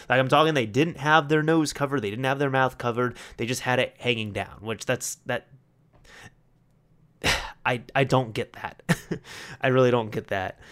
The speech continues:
The point is on here, when I was leaving the area I'm at, like, at one point, I really had to go to the bathroom. I did not wanna stop, but I really had to go to the bathroom, so I stopped at a gas station or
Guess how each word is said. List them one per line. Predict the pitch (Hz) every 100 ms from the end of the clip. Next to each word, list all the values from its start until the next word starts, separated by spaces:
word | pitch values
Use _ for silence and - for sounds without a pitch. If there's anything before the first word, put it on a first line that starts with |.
| - - - _
The | 139 131
point | 214 220
is | 175
on | 147
here, | 127 147 131 120 120 - -
when | 127 156 196 -
I | 127 139
was | 139 123 120 117 113 104 - -
leaving | 113 110 135 165 120 107 101 98
the | 104 101
area | 113 117 110 104
I'm | 104 104
at, | 110 107 80
like, | 98 104
at | 104
one | 120 127
point, | 127 117 -
I | 127
really | 120 117 127 131 120
had | 117 117
to |
go | 113
to | 110
the |
bathroom. | 104 110 110 110
I | 117
did | 110 131 139
not | 139 131
wanna | 131 139
stop, | - 143 131 - 120
but | 110
I |
really | 101 117 120 123
had |
to | 117
go | 117
to | 117
the | 107
bathroom, | 113 113 120 117
so | - 107 101
I | -
stopped | 101 - 107 107 -
at | 101
a |
gas | 101 113 110 -
station | 117 110 107 104
or | 95